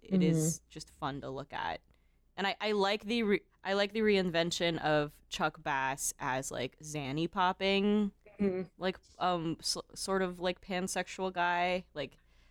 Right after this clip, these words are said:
Speaker 1: I think that's, like, a good translation over from, like, just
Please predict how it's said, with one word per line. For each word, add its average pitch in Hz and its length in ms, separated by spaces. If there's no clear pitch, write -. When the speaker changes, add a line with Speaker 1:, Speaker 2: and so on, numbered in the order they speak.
Speaker 1:
I 170 100
think 156 220
that's, 139 240
like, 143 160
a 139 120
good 147 240
translation 135 640
over 143 400
from, 139 280
like, 131 360
just 147 200